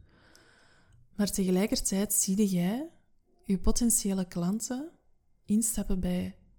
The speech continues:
uw conculega, waarvan dat jij denkt, "Hmm, ja, ik kan dat beter, ik doe dat beter." Maar het lukt u niet, het valt u zwaar om te verwoorden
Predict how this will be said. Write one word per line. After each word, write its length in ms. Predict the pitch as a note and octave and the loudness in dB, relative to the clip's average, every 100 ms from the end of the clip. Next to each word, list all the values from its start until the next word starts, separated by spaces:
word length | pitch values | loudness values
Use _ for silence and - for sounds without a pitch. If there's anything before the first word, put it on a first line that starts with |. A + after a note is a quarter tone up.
| - | -2
uw 260 | G3 F3+ | 0 2
conculega, 960 | F3+ F3+ F#3 F3+ E3 E3 G3+ A3 C4 D4+ - - | 2 2 2 2 -2 -2 -4 -4 -8 -12 -20 -10
waarvan 240 | - F3+ F3 | -2 0 2
dat 160 | F3 | 0
jij 120 | - F3 | -4 -2
denkt, 500 | F3+ G3+ - - - - | -2 -4 -8 -12 -16 -4
"Hmm, 400 | G#3 G3 E3 F#3+ _ _ _ _ _ - _ _ - _ _ _ _ _ _ _ _ _ _ _ _ _ _ _ _ _ _ | 0 0 -2 -8 _ _ _ _ _ -20 _ _ -20 _ _ _ _ _ _ _ _ _ _ _ _ _ _ _ _ _ _
ja, 560 | - F#3+ A#3 A#3+ - - - _ - | -10 -8 -6 -8 -10 -14 -20 _ -12
ik 120 | - - | -10 -4
kan 180 | G3+ | -2
dat 160 | F3+ E3 | 0 0
beter, 600 | F3+ G3+ - - - - | -2 -2 -6 -8 -12 -10
ik 140 | - F#3+ | -10 -4
doe 100 | G3 | -2
dat 180 | F#3 - | -2 -2
beter." 580 | G3 - - - - - | -4 -6 -12 -10 -12 -4
Maar 180 | G3 G3 | -2 0
het 140 | F#3+ G3 | -2 -6
lukt 300 | G#3+ - G#3+ | -8 -6 -4
u 100 | G3+ | 0
niet, 300 | G3 B3 F4 - - _ | 0 0 -4 -16 -18 _
het 160 | - - | -10 -6
valt 260 | G3+ A3+ | -4 -2
u 60 | A#3 | 2
zwaar 600 | F#3+ - F3 G#3+ D4+ - - | 2 0 -4 -4 -6 -10 -2
om 140 | F#3 | -2
te 120 | - | -2
verwoorden 840 | F3+ F3 E3+ F3+ A#3 - C4+ G#4 | -2 -2 0 0 -2 -2 -4 -4